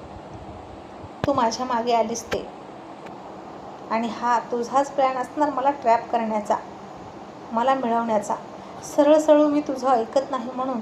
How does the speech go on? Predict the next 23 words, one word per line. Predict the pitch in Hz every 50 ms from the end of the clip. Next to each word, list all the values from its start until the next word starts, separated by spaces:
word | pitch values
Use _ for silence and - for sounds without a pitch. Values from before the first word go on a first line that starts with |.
| 214 -
तू | 269
मला | 254 247 247 254 247
अशा | 233 220 220 - 277
प्रकारे | 262 - - 254 - 262 262 262
मिळवत | 254 247 226 226 233 220 -
होतीस | - 220 208 226 208 -
का? | - - 330 311 226 - - - - - - - - - - - - - - -
आणि | 220 220 220 220
आत्ता | 208 196 202 - - 254 247 214 208 214 -
तुला | - 233 240
सगळं | 240 - 262 220 202 233 247 254 247
माफ, | 247 226 214 208 - - - - - - - - -
पण | 285 269 269
तू | - 311
माझ्या | 302 285 262 254 254 254
मम्मासोबत | 254 254 240 233 233 247 262 269 277 262 269 269
अशी | 262 254 - 277
वागलीस | 254 254 240 240 240 254 254 -
ना, | 277 285 339 - - - - - - - - -
तुला | 285 269 269
काहीच | - 262 226 208 226 220 -
माफ | 233 226 214 202 208
नाही." | 208 208 202 202 -